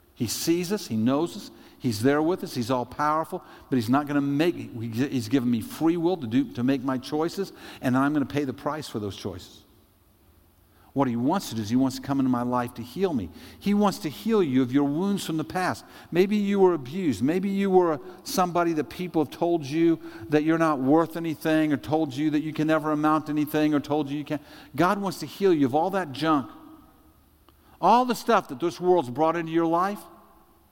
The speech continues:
he's the healer of all of that. He wants to heal your mind from it. He wants to heal your spirit from it. He wants to heal you of that fear. He wants to heal you of that insecurity. He wants to heal you of that wound.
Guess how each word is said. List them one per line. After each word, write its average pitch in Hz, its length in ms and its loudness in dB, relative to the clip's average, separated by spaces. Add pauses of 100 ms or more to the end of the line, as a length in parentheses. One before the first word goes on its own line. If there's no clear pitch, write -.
(880)
he's 240 340 6
the 170 60 2
healer 190 540 2
of 107 100 -2
all 107 220 0
of 90 60 -6
that. 85 220 -8 (840)
He 214 120 4
wants 214 240 4
to 170 80 -4
heal 220 420 4
your 196 160 4
mind 196 400 0
from 131 220 0
it. 104 80 -10 (240)
He 196 120 -4
wants 196 260 2
to 170 100 -8
heal 196 360 2
your 190 180 2
spirit 190 520 0
from 120 240 -2
it. 104 60 -10 (240)
He 190 120 0
wants 196 240 4
to 170 80 -6
heal 202 320 4
you 190 220 2
of 170 140 4
that 165 160 2
fear. 180 340 0
He 127 140 0
wants 185 200 -2
to 156 80 -4
heal 196 320 4
you 185 200 0
of 165 80 0
that 170 160 0
insecurity. 165 680 0 (280)
He 196 100 4
wants 196 240 4
to 156 80 -6
heal 196 360 4
you 180 220 4
of 156 120 2
that 151 200 2
wound. 156 300 0